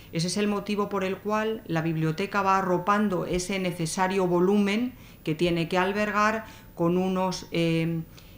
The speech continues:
eh, unos planos que se van plegando, que se van facetando y que, eh, construyen esa cubierta inclinada que en la última parte es incluso un poco traslúcida porque es la piel que envuelve las máquinas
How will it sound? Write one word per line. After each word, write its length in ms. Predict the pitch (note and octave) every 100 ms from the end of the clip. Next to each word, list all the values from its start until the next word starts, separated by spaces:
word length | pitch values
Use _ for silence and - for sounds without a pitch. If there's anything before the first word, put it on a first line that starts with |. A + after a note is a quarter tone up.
| -
eh, 160 | -
unos 400 | D#3+ F3+ F#3 F#3
planos 540 | - - G3+ G3+ A#3 -
que 100 | F#3
se 160 | D#3+
van 280 | E3 E3 E3
plegando, 500 | G3 G3 G3+ G#3 G#3+
que 80 | G#3+
se 140 | G3
van 200 | E3+ F3
facetando 840 | F3+ G#3 G#3 A3 G#3 G3+ G3+ A3+ A3
y 120 | F#3 F3+
que, 340 | G3+ G#3+ A3 - - -
eh, 300 | - E3+ E3
construyen 680 | F3 D#3+ - G3+ G3 G#3 G#3
esa 280 | F3+ F3 G3+
cubierta 480 | G3+ F#3+ G3 G3 G3+
inclinada 720 | G#3 A3 G#3+ G3+ G3+ A3 G#3+
que 260 | G3 G3+ -
en 100 | E3
la 100 | D#3+
última 440 | E3+ F3+ G3 F#3+
parte 360 | F#3 F#3+ F#3+ G3
es 140 | F3+
incluso 420 | G3+ F3+ F#3+ F#3+ F#3+
un 100 | E3+
poco 280 | F#3 F#3+
traslúcida 720 | F#3+ F#3 F3 F3+ F3+ G3 F#3+ F#3
porque 260 | F3+ E3+
es 100 | E3+
la 180 | F3 E3+
piel 320 | F3 F3+ F#3 - - -
que 80 | -
envuelve 480 | E3+ E3+ F3 F3+ F#3
las 220 | F3 D3+
máquinas 580 | D#3+ D#3+ E3+ F3 F3 E3+